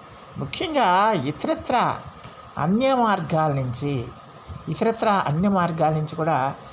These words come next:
మీకు డబ్బులు బాగా పెరుగుతాయి, డబ్బులు వస్తాయి. అలాగే అసలు ఏ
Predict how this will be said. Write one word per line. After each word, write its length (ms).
మీకు 120
డబ్బులు 340
బాగా 360
పెరుగుతాయి, 480
డబ్బులు 280
వస్తాయి. 380
అలాగే 360
అసలు 260
ఏ 260